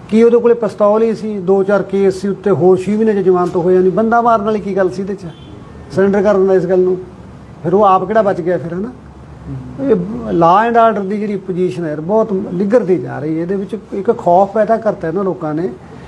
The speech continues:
ਵੀ ਜਿਹਦੇ ਨਾਲ ਆਪਣੀ ਰੰਜਿਸ਼ ਹੈ, ਕੋਈ ਰੌਲਾ ਹੈ, ਉਦੋਂ ਆਪਾਂ ਅੱਖ ਬਚਾ ਕੇ ਲੰਘ ਜਾਂਦੇ ਹਾਂ, ਵੇਲਾ ਕੇ ਵੇਲਾ ਦੇਖ ਕੇ ਲੰਘ ਜਾਂਦੇ ਹਾਂ। ਹੁਣ ਜਿਹਦੇ ਨਾਲ ਕੋਈ ਰੌਲਾ ਹੀ ਨਹੀਂ ਯਾਰ, ਉਹੀ ਪਿਸਤੌਲ ਕੱਢ ਕੇ ਮਾਰ ਦਿੰਦਾ, ਇਹਦਾ ਕੀ ਹੱਲ ਹੈ? ਇਹ ਤਾਂ ਸਰਕਾਰ ਨੂੰ ਯਕੀਨੀ ਬਣਾਉਣਾ ਚਾਹੀਦਾ ਹੈ, ਕਿਉਂਕਿ ਜ-,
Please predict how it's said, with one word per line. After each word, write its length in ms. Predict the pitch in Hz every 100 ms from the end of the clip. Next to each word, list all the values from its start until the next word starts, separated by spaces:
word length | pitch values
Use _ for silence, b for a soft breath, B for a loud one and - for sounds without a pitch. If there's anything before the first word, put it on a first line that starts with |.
| B B -
ਵੀ 80 | 202
ਜਿਹਦੇ 300 | 156 185 226
ਨਾਲ 140 | 233 226
ਆਪਣੀ 240 | 208 214
ਰੰਜਿਸ਼ 420 | 185 156 170 -
ਹੈ, 120 | 196
ਕੋਈ 160 | 185 196
ਰੌਲਾ 260 | 160 160 180
ਹੈ, 60 |
ਉਦੋਂ 280 | 202 214 233
ਆਪਾਂ 260 | 226 220 196
ਅੱਖ 160 | 196
ਬਚਾ 280 | 185 185 185
ਕੇ 100 | 185
ਲੰਘ 240 | 180 180
ਜਾਂਦੇ 260 | 202 202 180
ਹਾਂ, 80 | 170
ਵੇਲਾ 260 | 175 180
ਕੇ 80 | 170
ਵੇਲਾ 160 | 180 180
ਦੇਖ 240 | 170 160
ਕੇ 100 | 180
ਲੰਘ 200 | 165 175
ਜਾਂਦੇ 240 | 196 175 165
ਹਾਂ। 60 | B B B 214
ਹੁਣ 80 |
ਜਿਹਦੇ 280 | 208 208 233
ਨਾਲ 120 | 254
ਕੋਈ 160 | 233 254
ਰੌਲਾ 220 | 208 180
ਹੀ 80 | 202
ਨਹੀਂ 100 | 233
ਯਾਰ, 120 | 240
ਉਹੀ 200 | 226 220
ਪਿਸਤੌਲ 360 | 214 214 220 208
ਕੱਢ 160 | 220
ਕੇ 120 | 214 233
ਮਾਰ 220 | 226 196
ਦਿੰਦਾ, 220 | 196 208
ਇਹਦਾ 160 | 220 240
ਕੀ 140 | 220
ਹੱਲ 200 | 202 185
ਹੈ? 120 | 175 - - - - - - - - - -
ਇਹ 60 |
ਤਾਂ 100 | 165
ਸਰਕਾਰ 380 | 214 196 196 180
ਨੂੰ 100 | 190
ਯਕੀਨੀ 340 | 185 175 175 185
ਬਣਾਉਣਾ 320 | 185 190 196
ਚਾਹੀਦਾ 420 | 190 175 165 151
ਹੈ, 80 | 190
ਕਿਉਂਕਿ 320 | 185 202 240
ਜ-, 140 | -